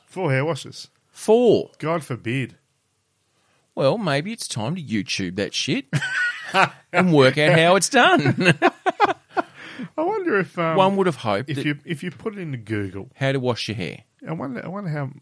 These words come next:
Speaker 2: Oh,
Speaker 1: long
Speaker 2: I
Speaker 1: it take-
Speaker 2: guarantee you there are channels
Speaker 1: How
Speaker 2: dedicated to
Speaker 1: to
Speaker 2: it.
Speaker 1: wash,
Speaker 2: Your
Speaker 1: um,
Speaker 2: hair. Has
Speaker 1: doesn't
Speaker 2: she,
Speaker 1: come up in the first half a dozen.
Speaker 2: has she got some sort
Speaker 1: Your
Speaker 2: of
Speaker 1: hair. Okay, how to wash your hands, face,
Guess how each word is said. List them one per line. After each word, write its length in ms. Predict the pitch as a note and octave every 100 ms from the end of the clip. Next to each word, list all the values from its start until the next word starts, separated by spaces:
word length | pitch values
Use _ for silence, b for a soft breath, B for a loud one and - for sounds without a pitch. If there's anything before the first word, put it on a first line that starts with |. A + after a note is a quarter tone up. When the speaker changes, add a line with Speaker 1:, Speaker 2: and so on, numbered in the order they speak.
| -
Speaker 2:
Oh, 140 | A2+ G#2+
Speaker 1:
long 140 | G#2
Speaker 2:
I 20 |
Speaker 1:
it 20 | G#2
take- 80 |
Speaker 2:
guarantee 680 | G2 G2+ G2 F#2+ - - G2+
you 340 | G2 F2 F2 F2
there 180 | G#2+ G2
are 40 |
channels 800 | F2 - - G#2+ G#2+ G#2 G#2 F#2+ _ - -
Speaker 1:
How 440 | C3+ D3+ F3 G3+
Speaker 2:
dedicated 680 | G#3+ A2+ G#2 - E2+ E2+ E2
to 80 | B2+
Speaker 1:
to 180 | A#2 D2
Speaker 2:
it. 180 | A#2 -
Speaker 1:
wash, 680 | A2 G2+ G#2 - - - - _ _ _ _ _ _
Speaker 2:
Your 160 | F#3+ C#3
Speaker 1:
um, 60 | C3+ A3+ C#3+
Speaker 2:
hair. 180 | C#3 - _ _ _ _ _ _ _ _ _ b b
Has 120 | A2
Speaker 1:
doesn't 220 | C#3 D3+
Speaker 2:
she, 40 | F3+
Speaker 1:
come 160 | F3+
up 140 | F3 F3
in 60 | D#3+
the 60 |
first 260 | C#3+ E3 D3
half 240 | D#3+ C#3+
a 20 |
dozen. 360 | D3+ E3 C#3+ G#3 -
Speaker 2:
has 200 | D#3 E3+
she 180 | G3
got 240 | F#3 A#3 -
some 300 | - E3+ E3+
sort 280 | - - D3
Speaker 1:
Your 140 | C3 B2 F#3+
Speaker 2:
of 240 | E3 - _ _ _ _ -
Speaker 1:
hair. 340 | A3 D3+ F#2+ B B B
Okay, 280 | F#3 F3 B2
how 160 | A#2+ F#3
to 80 | F3+
wash 240 | F3 C#3
your 340 | C#3+ C#3 F3+ D#4 _ _ -
hands, 460 | D3 E3 G#3 F#3
face, 360 | - C#3 C#3+